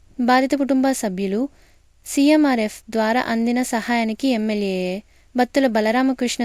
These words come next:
గారికి హృదయపూర్వకంగా కృతజ్ఞతలు తెలిపారు.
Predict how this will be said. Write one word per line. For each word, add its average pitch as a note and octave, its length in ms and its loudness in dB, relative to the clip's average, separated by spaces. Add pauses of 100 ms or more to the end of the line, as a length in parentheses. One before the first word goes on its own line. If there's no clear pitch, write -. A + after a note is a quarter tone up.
గారికి G3+ 340 -2
హృదయపూర్వకంగా A3 1000 -2 (420)
కృతజ్ఞతలు G#3+ 600 -2
తెలిపారు. F3 440 -6